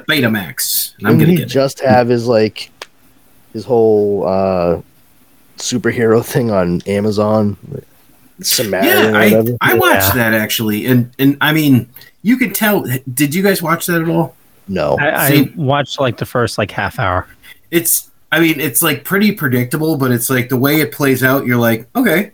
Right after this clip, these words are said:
Speaker 1: it's not terrible." Like, I, I like, I like the kid, I like the kid's mom, uh, I, I like his interaction with the kid. It's not, it's not
Speaker 2: I mean,
Speaker 1: unwatchable.
Speaker 2: I,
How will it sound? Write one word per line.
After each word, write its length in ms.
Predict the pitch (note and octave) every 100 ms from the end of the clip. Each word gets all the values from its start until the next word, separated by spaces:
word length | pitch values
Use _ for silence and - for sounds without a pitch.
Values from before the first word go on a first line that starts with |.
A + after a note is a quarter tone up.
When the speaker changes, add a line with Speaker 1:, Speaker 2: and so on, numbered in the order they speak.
| _
Speaker 1:
it's 220 | - C#3+ -
not 260 | A3 -
terrible." 560 | - B2 G#3 A#2 A2+ C3
Like, 160 | B2+ C3
I, 120 | C#3+ B2+
I 80 |
like, 320 | C#3+ D3+ B2+ _ -
I 80 | C#3
like 260 | C#3+ C3
the 100 | -
kid, 360 | B2+ D#3 D3 C3
I 40 | A#2
like 180 | A#2
the 80 | A#2+
kid's 240 | D3 B2+ B2
mom, 400 | B2 B2+ B2 A#2+
uh, 200 | G#2+ -
I, 100 | A2+
I 180 | G#2+ B2
like 200 | B2+ A#2+
his 160 | B2+ A#2+
interaction 540 | A#2+ B2+ A#2+ A#2 B2
with 100 | A#2
the 60 | A2+
kid. 300 | - A#2 A2
It's 120 | -
not, 260 | G3+ F#3+ - - -
it's 80 | -
not 160 | C4 -
Speaker 2:
I 140 | C3+
mean, 180 | G3 F#3+ F3
Speaker 1:
unwatchable. 280 | A#2 C3
Speaker 2:
I, 240 | F3+ A3+